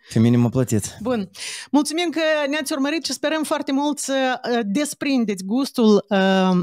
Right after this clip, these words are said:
Speaker 2: justiției pe internet, care niciodată nu va ajunge să fie o adevărată justiție, ci va fi mai degrabă un război de emoții, iar în emoții știți bine că se prăpădește absolut tot adevărul.
Speaker 1: Eu și legătură frumoasă. Putem,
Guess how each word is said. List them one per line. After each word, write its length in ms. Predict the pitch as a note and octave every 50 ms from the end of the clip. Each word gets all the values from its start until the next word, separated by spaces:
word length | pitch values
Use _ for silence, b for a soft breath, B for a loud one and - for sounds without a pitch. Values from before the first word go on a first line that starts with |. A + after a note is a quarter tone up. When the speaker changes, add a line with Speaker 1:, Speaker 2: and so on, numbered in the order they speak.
| - - - A#3+
Speaker 2:
justiției 680 | F3 A#3 B3 - - C#4 C4+ A#3+ - B3+ A#3 A3+ G3
pe 100 | - A3+
internet, 600 | G#3+ G#3+ G#3 - G3+ G3+ A3 A#3 A#3+ B3+ - - B B B B B
care 420 | - - A3 A3 A3+ G#3+ G#3 - -
niciodată 760 | - A#3 A#3+ B3 - A#3+ A3 A3+ G#3+ F#3+ F#3 - E3 D#3+ C#3+ - -
nu 180 | A3 G3+ G3+
va 120 | F3+ F#3 F3
ajunge 340 | F3+ E3+ F#3+ G#3+ G#3 F3+
să 140 | F3 - F3
fie 220 | D#3 - G3+ G3+ F#3
o 40 |
adevărată 500 | F3+ E3 E3 E3+ E3 F#3 F#3 F3+ - -
justiție, 600 | E3 E3 E3 - - A#3 A#3+ - - F3+ E3 D3+ D#3 B B B B B B B
ci 100 | - G#3
va 120 | G3+ G#3
fi 140 | G3+ - B3
mai 160 | A3+ G#3+ G3+
degrabă 460 | F3 F#3 D#3+ G#3+ A#3 A#3 A#3 G3 G#3
un 100 | G3 G3
război 380 | F#3+ F#3+ F#3+ F3 F3+ G3 F#3+ F#3+
de 100 | E3 F3
emoții, 640 | E3+ D#3+ E3 F#3+ A3+ B3+ B3 - B3+ B3+ B3+ - B B B B B
iar 180 | - G3 G3+ G3+
în 80 | G3
emoții 400 | F#3 F3+ G3 A3 A3+ - - G3+
știți 280 | - - - F3 D3+ E3+
bine 220 | E3 G3+ G3+ G3
că 80 | E3 -
se 100 | - -
prăpădește 720 | - F3+ E3 - E3 E3 F3+ F3+ F3 - - F3 E3 E3 - _ _ _ _
absolut 600 | G#3 G#3 E4 D#4+ - - D#3+ E3+ F#3 F3+ - -
tot 200 | - E3+ E3 E3
adevărul. 500 | D3+ D#3+ D#3 D#3 D#3 - - - - - _ _ _ _ _ _ _
Speaker 1:
Eu 180 | _ D3 C3+ A2+
și 180 | - - -
legătură 320 | F#2 F#2+ F2+ F#2+ F2 F#2+ F2+
frumoasă. 320 | - - F2 E2+ D#2 -
Putem, 280 | - - A#2 A2 G#2+